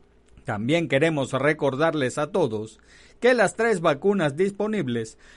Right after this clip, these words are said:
han pasado por pruebas rigurosas y que ya se han administrado más de trescientos sesenta y dos millones de dosis en los Estados Unidos.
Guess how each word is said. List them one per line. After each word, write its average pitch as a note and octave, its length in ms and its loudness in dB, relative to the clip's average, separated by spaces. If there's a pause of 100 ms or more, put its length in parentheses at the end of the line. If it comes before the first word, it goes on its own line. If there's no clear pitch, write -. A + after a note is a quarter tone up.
han B3 280 0
pasado G#3 580 -2
por C#3 280 0
pruebas F#3+ 520 2
rigurosas E3+ 1040 2 (320)
y F#3 120 -2
que C#3+ 200 2
ya F3+ 220 6
se G3 140 -2
han G3 120 -2
administrado F#3 840 -2
más F3 380 -4
de F3+ 200 -2
trescientos G3 840 -6
sesenta G3 600 -2
y C#3+ 60 0
dos G#3+ 400 0
millones E3+ 640 -4
de D3 160 2
dosis G3+ 440 -6
en D3 140 -6
los G3+ 220 -6
Estados F3+ 560 -6
Unidos. D3 560 -6